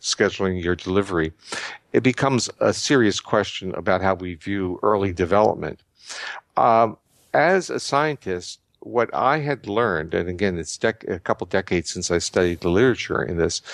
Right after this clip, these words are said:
was that if a baby, um, if delivery was started, if, if, if, I wouldn't say delivery was started,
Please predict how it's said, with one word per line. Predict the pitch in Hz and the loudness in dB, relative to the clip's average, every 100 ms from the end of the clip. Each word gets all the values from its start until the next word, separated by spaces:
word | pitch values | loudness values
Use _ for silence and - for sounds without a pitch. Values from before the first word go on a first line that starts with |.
| - - - | -6 -6 -2
was | 123 123 - | 2 2 2
that | 123 - | 0 0
if | - 143 - | 2 0 2
a | 120 113 | 0 0
baby, | 104 120 151 135 113 101 - - | 2 2 2 0 -2 -2 -4 2
um, | 92 90 87 - _ _ _ _ _ - - 139 | 4 4 0 -8 _ _ _ _ _ -16 -6 2
if | 131 - | 2 2
delivery | 120 123 151 143 120 | 2 2 4 4 4
was | 98 90 | 2 2
started, | - 117 117 90 71 - | 0 4 4 2 -2 -6
if, | 92 - - - | -8 -10 -10 0
if, | 101 - - 98 107 - | 0 -2 -8 0 2 4
if, | 113 107 - | 2 2 0
I | 104 | 2
wouldn't | 95 98 | 4 2
say | 90 | -2
delivery | 80 98 85 80 | -2 -2 0 0
was | - | 0
started, | - 82 80 | 2 2 2